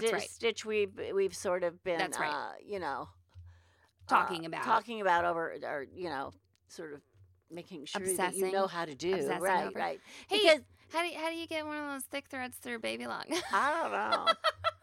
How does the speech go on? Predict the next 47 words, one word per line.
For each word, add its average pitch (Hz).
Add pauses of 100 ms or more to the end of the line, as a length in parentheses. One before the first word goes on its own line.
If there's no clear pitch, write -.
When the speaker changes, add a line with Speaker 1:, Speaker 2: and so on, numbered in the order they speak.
(600)
Speaker 1:
I 320
think 480
this 415
episode 277
Speaker 2:
You 254
know, 233
Speaker 1:
is -
gonna 240
be 240
sponsored 240
by 208
Baby -
Lock. 214
Speaker 2:
I 247
hope 254
it 277
Speaker 1:
And 190
we, 294
Speaker 2:
is. 302
Speaker 1:
like, 320
almost 277
skipped 247 (840)
the 247
Speaker 2:
I, 214
Speaker 1:
thread 302
Speaker 2:
yeah, 240
Speaker 1:
lasso 208
Speaker 2:
right, 226
there 233
you 226
go. 226
Speaker 1:
technique, 208
right? 247
Speaker 2:
So 277
I 277
call 320
it 247
a 240
thread 220
lasso. 214
I'm 262
not 339
sure 226
what 202
they 190
call 220
it. -